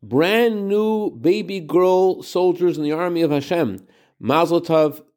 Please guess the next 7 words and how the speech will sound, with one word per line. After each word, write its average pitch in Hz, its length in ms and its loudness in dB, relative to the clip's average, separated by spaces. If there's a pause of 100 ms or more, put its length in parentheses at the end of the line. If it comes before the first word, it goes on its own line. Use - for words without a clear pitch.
to 135 600 0 (220)
Rabbi 156 380 2
and 143 120 0
Missus 147 300 -2
Dovi 143 400 2
Berger. 170 480 0 (380)
Rabbi, 156 440 0